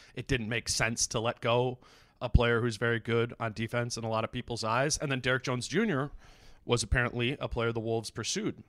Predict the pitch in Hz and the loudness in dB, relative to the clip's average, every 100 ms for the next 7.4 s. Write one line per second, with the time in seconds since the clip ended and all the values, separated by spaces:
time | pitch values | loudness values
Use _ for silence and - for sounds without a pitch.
0 | _ 120 104 107 107 95 _ _ 113 110 | _ -6 -4 -4 -6 -8 _ _ -4 0
1 | 127 156 - 104 95 95 - - - - | 2 2 -2 -6 -12 -14 -20 -20 -20 -20
2 | - 143 117 101 110 110 170 214 139 139 | -6 0 0 -2 -8 6 8 8 6 2
3 | 131 - - - - - - - - - | 2 -2 -6 -14 -20 -20 -20 -16 -16 -16
4 | - _ _ _ 101 135 190 170 143 135 | -20 _ _ _ 2 6 8 6 2 0
5 | 131 131 123 120 120 120 107 127 - 120 | 0 2 2 2 0 -2 -2 -4 -8 -10
6 | 110 123 117 107 120 113 113 110 - 113 | -8 -8 -8 -8 -6 -6 -6 -8 -8 -6
7 | 110 117 123 - | -6 -6 -6 -6